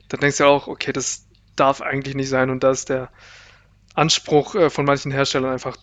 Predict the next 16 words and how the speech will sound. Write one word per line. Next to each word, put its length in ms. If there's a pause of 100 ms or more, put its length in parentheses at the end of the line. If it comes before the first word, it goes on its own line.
(140)
zu 180
schlecht, 360
als 100
dass 160
ich 120
jetzt 180
pauschal 300
sagen 240
könnte, 300
nimm 180
ihn 100
oder 140
nimm 180
ihn 100
nicht. 280 (220)
Ähm, 280